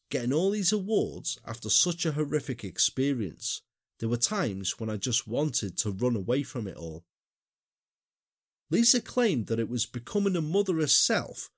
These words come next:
that finally made her come to terms with the gravity of her actions, saying, "Eight years later, when I had Alfie,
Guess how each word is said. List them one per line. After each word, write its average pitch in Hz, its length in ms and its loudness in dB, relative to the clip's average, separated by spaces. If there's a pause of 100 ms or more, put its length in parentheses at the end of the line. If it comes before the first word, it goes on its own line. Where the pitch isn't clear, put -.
(200)
that - 100 -8
finally 175 520 -2
made 165 300 -2
her 131 60 0
come 156 300 -4
to - 140 -4
terms 151 520 -2
with 98 80 -8
the 95 80 -6
gravity 123 560 -2
of 90 100 -4
her 90 180 -4
actions, 98 720 -6 (140)
saying, 98 460 -4 (680)
"Eight 185 240 2
years 202 300 0
later, 208 380 0
when 98 140 -4
I 104 60 -6
had 143 260 -2
Alfie, 151 520 -2